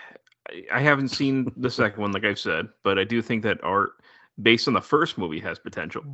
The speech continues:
Um, you know, I like the performance, I like the look. Um,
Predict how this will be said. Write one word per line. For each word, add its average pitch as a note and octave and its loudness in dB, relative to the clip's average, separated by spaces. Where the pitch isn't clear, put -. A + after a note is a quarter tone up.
Um, F2 -4
you F#2 -6
know, E2 -2
I D2 -4
like F#2+ -4
the - -20
performance, G2+ -6
I F2+ -2
like F2+ -4
the - -6
look. G2+ -2
Um, E2+ -2